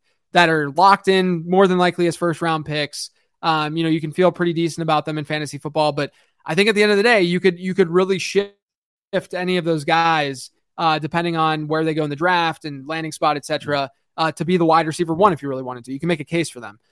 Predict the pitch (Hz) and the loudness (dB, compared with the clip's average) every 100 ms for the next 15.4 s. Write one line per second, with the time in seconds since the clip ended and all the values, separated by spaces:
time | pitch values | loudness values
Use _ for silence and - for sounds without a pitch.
0 | _ _ - 214 - 247 202 180 135 117 | _ _ 4 4 6 4 4 4 2 -8
1 | _ 202 208 277 320 349 311 247 190 185 | _ -2 0 0 0 2 0 -2 -4 -2
2 | 226 202 - 170 170 160 156 160 151 160 | 2 0 0 -4 -4 -2 0 2 2 2
3 | 175 - 170 151 - - - - _ _ | 2 2 0 2 -2 -2 -12 -14 _ _
4 | - 202 202 151 170 151 151 151 147 151 | 2 4 6 4 4 2 2 2 0 -4
5 | 156 147 - 160 131 165 175 180 - 185 | -6 -6 -6 -8 -6 -6 -4 -4 -4 -4
6 | 180 196 190 175 180 196 185 160 156 160 | -4 -2 -2 -2 -4 -2 -2 -2 -2 2
7 | 170 165 160 165 170 160 160 170 160 165 | 2 2 -2 -2 -2 -4 -8 -8 -2 -2
8 | 160 156 160 - _ _ _ - 180 165 | 0 -2 -2 -6 _ _ _ -2 -2 2
9 | 180 175 165 165 165 160 135 143 196 - | 0 0 -2 0 0 0 0 0 -2 -4
10 | _ _ _ 180 175 175 202 185 190 170 | _ _ _ -2 0 0 0 2 0 -2
11 | 165 175 175 180 165 147 165 170 156 147 | 0 4 6 4 -2 -2 -2 -2 -4 -2
12 | 156 - 165 170 180 - 147 160 147 143 | -2 -2 -2 0 -4 -4 -6 -6 -8 -12
13 | - 151 143 131 147 165 160 _ _ _ | -8 -6 -4 -2 0 -2 -4 _ _ _
14 | 165 165 151 156 160 180 175 156 156 175 | 0 0 0 -4 0 2 2 0 -2 -2
15 | - 185 190 | -2 -2 -2